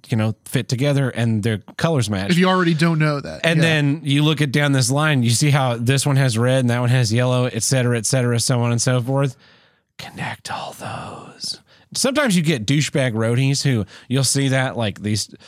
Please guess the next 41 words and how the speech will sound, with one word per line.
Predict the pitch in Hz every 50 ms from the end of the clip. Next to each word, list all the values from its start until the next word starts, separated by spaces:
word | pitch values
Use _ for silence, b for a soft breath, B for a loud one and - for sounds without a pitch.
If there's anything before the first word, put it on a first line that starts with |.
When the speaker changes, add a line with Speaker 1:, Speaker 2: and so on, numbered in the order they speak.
| B B B
Speaker 1:
this | - 160 156
piece | - - 165 156 139
comes | - 160 156 143 127
in | 143 147 139
with | 135 131
tails | - - 139 131 139 139 131
and | 117 117
this | 113 117 -
piece | - 135 131 123 -
comes | - 131 127 120
in | 127 123
with | 123 120
tails, | - 135 131 131 131 131 123 117 B B B B B
and | -
Speaker 2:
And | 92 110
Speaker 1:
these | 123 127 110
are | 135 135
all | 131 127 123
female | - - 127 131 139 131 127 123
and | - 160 160 156
these | 156 156
Speaker 2:
Uh-huh. | 156 -
Speaker 1:
are |
all | 123 123 120
male, | - 147 - - 123 123
Speaker 2:
<laughs> | 214 208 - - 208 180 -
Speaker 1:
and | - 120
you're | 127 127
like, | 123 113 107 - - - _ _
"Let | - 214
me | 185 156
plug | - - 117 113
these | 110 123 120 123
all | 123 123 139
in | 147 131
for | 139 131 110
you." | 95 95 90 B B B B B
And | 117 135
I | 170
had | 214 202 208 196
a, | 160 127 110